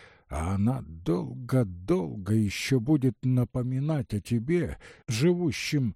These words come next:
вслед за тобой. Так говорят.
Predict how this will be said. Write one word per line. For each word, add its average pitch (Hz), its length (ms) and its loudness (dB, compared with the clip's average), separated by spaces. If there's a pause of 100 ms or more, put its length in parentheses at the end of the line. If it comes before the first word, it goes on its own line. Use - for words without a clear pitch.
(140)
вслед 180 520 4
за 127 180 6
тобой. 151 520 -2 (640)
Так - 380 2 (380)
говорят. 135 760 0